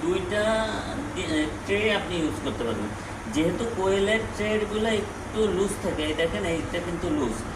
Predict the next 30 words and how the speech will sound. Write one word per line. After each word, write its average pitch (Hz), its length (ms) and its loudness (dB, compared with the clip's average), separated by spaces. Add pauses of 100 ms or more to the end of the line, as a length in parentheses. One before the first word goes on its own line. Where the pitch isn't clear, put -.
(220)
তো 175 120 2
যদি 170 500 2
আপনি 208 200 0
মুরগির 190 500 0
ই 202 180 0
করেন, 165 220 2 (240)
সেক্ষেত্রে 190 420 -2
এখান 180 360 -4
থেকে 196 220 -2
আপনি 175 200 -2
একটু 185 240 -2 (420)
কেবলটাই 190 540 2
দিয়ে 202 240 2
বেঁধে 180 260 2
নেবেন, 117 240 2 (120)
যাতে 185 280 0 (380)
ট্রেগুলো 185 520 2 (320)
এরকম 175 540 0
বারবার 156 360 2 (160)
ধাক্কা 226 220 0
খেয়ে 180 480 0
এপাশ 185 260 0
ওপাশ 160 200 -2 (120)
না 139 60 0
হতে - 300 0
পারে, - 160 -2 (300)
ঠিক 220 180 -2
আছে? 165 140 -2
এইখানে 190 360 0
দেখেন, - 320 0